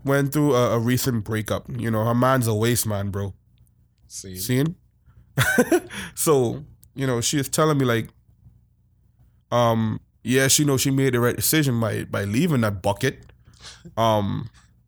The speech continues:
Speaker 1: but, you know, the time being spent is still the time. And it's still a heartbreak.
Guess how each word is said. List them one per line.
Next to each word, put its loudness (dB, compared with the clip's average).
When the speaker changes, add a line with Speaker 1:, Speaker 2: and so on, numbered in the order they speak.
Speaker 1:
but, -2
you -2
know, 0
the 0
time 2
being 0
spent -2
is -2
still 0
the -2
time. -2
And -2
it's 2
still 2
a 4
heartbreak. -2